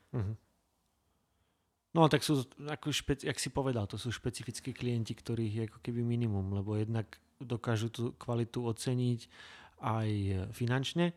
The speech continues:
a dokážu ju oceniť aj mentálne, vieš, že vedia, čo chcú, no, lebo podľa mňa väčšine, a, a je to dobré, akože, že stačí, že sa vôbec hýbu, vieš, ak si neublížia, že nejdú si tam zdvíhať niekde na bench, e,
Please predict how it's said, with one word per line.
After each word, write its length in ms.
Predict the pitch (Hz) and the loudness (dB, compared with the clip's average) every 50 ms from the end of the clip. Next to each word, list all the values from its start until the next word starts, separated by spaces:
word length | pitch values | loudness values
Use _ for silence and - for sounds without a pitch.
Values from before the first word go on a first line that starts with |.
| - - - - - - _ | -6 -20 -20 -20 -20 -12 _
a 80 | 131 | -6
dokážu 400 | 107 120 110 - 120 113 104 117 | -6 -6 -2 0 0 2 2 2
ju 80 | 113 110 | 0 0
oceniť 800 | 110 107 - - 120 117 113 113 110 107 - - - - - - | 0 -2 -2 -2 -2 0 0 0 0 -2 -6 -14 -14 -14 -8 -6
aj 160 | 113 107 107 107 104 104 107 110 110 110 | -4 -2 -2 -2 -2 -2 -4 -4 -2 -2
mentálne, 560 | 110 110 113 107 - 113 101 98 95 92 90 | 0 0 0 0 0 0 0 0 0 0 0
vieš, 320 | 98 107 101 101 101 101 | 0 0 0 0 0 0
že 240 | 98 107 107 104 123 - - - - - - _ - | 2 2 2 2 0 -6 -16 -20 -20 -20 -20 _ -14
vedia, 400 | 147 131 117 127 117 127 127 113 | -2 4 4 4 6 6 4 4
čo 80 | - 127 | 4 0
chcú, 320 | 110 - - - 131 110 | -2 -2 -4 -2 0 0
no, 320 | 98 95 98 98 101 107 | 2 2 2 0 -2 -2
lebo 320 | 104 104 104 104 110 110 - - - - - - - - _ | -2 -2 0 0 0 0 -2 -4 -14 -20 -20 -20 -20 -6 _
podľa 240 | - 117 120 117 120 | 2 4 4 6 6
mňa 60 | 117 | 6
väčšine, 380 | 117 123 - - - 131 123 123 - - - - - | 4 4 4 2 2 4 2 2 0 -2 -12 -2 4
a, 160 | 135 123 135 | 4 4 4
a 120 | 139 - 135 | 4 2 2
je 140 | 131 131 139 131 | 6 6 6 6
to 80 | 143 | 6
dobré, 400 | 117 127 170 180 190 139 113 104 | 8 8 8 10 8 6 6 4
akože, 240 | - 120 101 101 98 | 2 0 0 0 0
že 80 | 101 104 | 0 -2
stačí, 480 | - - - 113 - - - 113 110 | -2 -2 -2 -2 -2 -2 -6 -4 -4
že 160 | 101 98 104 | -4 -4 -4
sa 80 | - - | -4 -2
vôbec 240 | 110 110 107 113 107 | -4 -4 -2 -2 -2
hýbu, 400 | 107 117 139 127 120 92 87 98 | -2 -2 -2 -4 -4 -6 -4 -4
vieš, 160 | 104 98 98 | -4 -4 -4
ak 80 | 104 - | -4 -2
si 160 | - 139 127 | -2 0 2
neublížia, 800 | 117 117 113 113 107 117 110 104 95 104 104 107 117 131 139 143 | 2 2 2 2 2 2 2 2 0 2 4 4 4 2 2 -2
že 160 | 131 110 104 | -6 -2 0
nejdú 240 | 107 107 107 107 104 | 0 0 0 0 -2
si 160 | - - - | -4 -4 -4
tam 160 | 113 107 107 | -4 -4 -4
zdvíhať 480 | 104 101 98 110 110 104 98 104 104 98 | -6 -6 -6 -4 -2 -2 0 -2 -2 -2
niekde 320 | 107 107 101 101 110 101 | -2 -2 0 0 -2 0
na 80 | 101 101 | 0 0
bench, 320 | 101 107 104 104 - - | 0 0 0 0 -2 -4
e, 240 | - 135 117 117 117 | -4 -4 -4 -4 -6